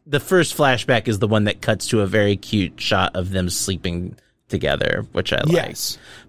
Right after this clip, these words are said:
Speaker 1: But, like, their relationship has also come so far. Again, like, that seem-, that's the, the driving purpose of most of the flashbacks is just reminding us where peop-, where everyone was and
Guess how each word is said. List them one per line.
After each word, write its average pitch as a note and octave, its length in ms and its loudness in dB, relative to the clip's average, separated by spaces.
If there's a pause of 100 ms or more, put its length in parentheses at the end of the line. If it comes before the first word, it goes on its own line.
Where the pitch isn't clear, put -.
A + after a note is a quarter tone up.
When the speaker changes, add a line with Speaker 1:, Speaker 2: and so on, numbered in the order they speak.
(100)
Speaker 1:
But, B2+ 160 2
like, B2 320 0 (140)
their D3 180 2
relationship C3 540 2
has G#2+ 120 2
also F#2 300 2
come F#2 240 0
so F#2+ 160 0
far. F2 320 2
Again, B2 320 4
like, B2+ 220 0
that D#3+ 180 2
seem-, E3+ 220 2
that's C#3+ 300 0
the, - 160 -6
the A#2+ 260 2
driving G#2+ 760 0
purpose - 640 -2 (240)
of F2+ 640 2 (220)
most A#2 360 2
of G#2+ 60 -2
the G#2+ 80 0
flashbacks F#2+ 640 0
is G2 120 2
just G2 260 0
reminding A2 480 4
us G#2+ 200 0
where G#2 260 4
peop-, G#2 280 -2 (160)
where A2 240 4
everyone A2+ 540 4
was F#2 560 0 (100)
and G2 500 2